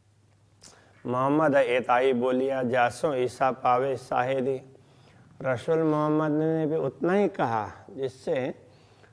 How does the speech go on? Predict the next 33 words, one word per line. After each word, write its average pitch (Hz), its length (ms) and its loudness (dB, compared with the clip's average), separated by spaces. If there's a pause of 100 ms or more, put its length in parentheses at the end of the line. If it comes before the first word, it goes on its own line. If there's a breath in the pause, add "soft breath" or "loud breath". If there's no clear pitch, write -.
(340 soft breath)
अ, 127 360 -4
सदगुरु 143 580 0
श्री 147 280 0
देवचंद्र 135 640 0
जी 143 100 0
महाराज 131 440 0
को 135 120 -4
साक्षी 113 600 -4
मिले। 95 300 -8 (800)
बाकी 95 300 -10
तो 156 280 -8 (460 soft breath)
सदगुरु 120 680 -4
देवचंद्र 131 640 -2
जी 143 120 2
महाराज 123 440 -2
ने 139 240 0
ही 185 60 4
परमधाम 143 580 0
की - 180 -10
बात 113 300 -6
बताई 110 400 -10
है, 104 220 -14 (560 soft breath)
तो 117 80 -10
उन्होंने 156 360 -2
तो 151 160 -6
थोड़ी 160 300 0
सी 139 140 -2
साक्षी, - 480 -8
हाँ, 131 460 -8
कते - 340 -6 (180)
ग्रंथों 120 760 -2
में 156 180 4
भी 165 180 4